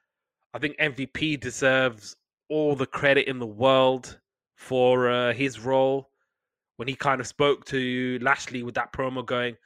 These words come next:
"When are you gonna let Lashley be Lashley? Let that out." And he did that whole speech, set up the Hurt Business,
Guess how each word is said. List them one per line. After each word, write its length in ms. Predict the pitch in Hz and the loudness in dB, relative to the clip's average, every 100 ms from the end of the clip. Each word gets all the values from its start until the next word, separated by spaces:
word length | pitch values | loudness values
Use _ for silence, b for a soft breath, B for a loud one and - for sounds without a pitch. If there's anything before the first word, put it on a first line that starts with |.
| _ _ | _ _
"When 140 | 151 | -6
are 40 | 160 | -6
you 160 | 135 | -8
gonna 220 | 127 117 110 | -10 -10 -8
let 200 | 113 - | -10 -10
Lashley 720 | 95 107 117 - - 104 92 _ _ _ _ _ - | -2 -2 -2 -8 -18 -20 -20 _ _ _ _ _ -10
be 140 | 131 | -8
Lashley? 680 | 107 104 110 - 101 87 - _ _ _ _ _ _ | -2 0 -2 -4 -16 -20 -20 _ _ _ _ _ _
Let 300 | 117 156 165 - | -4 -2 -2 0
that 180 | 123 | 0
out." 320 | 120 110 90 - | 0 -2 -4 -12
And 120 | 120 123 | -14 -12
he 80 | |
did 180 | 127 127 | -12 -8
that 140 | 127 - | -8 -4
whole 240 | 135 139 | -4 -4
speech, 560 | - - 131 131 - - _ _ | -6 -6 -4 -4 -10 -18 _ _
set 260 | - 160 147 | -2 0 0
up 140 | - | -4
the 100 | 123 | -6
Hurt 320 | 135 156 131 | -2 0 -2
Business, 560 | 143 123 131 135 135 | -6 -6 -4 -4 -4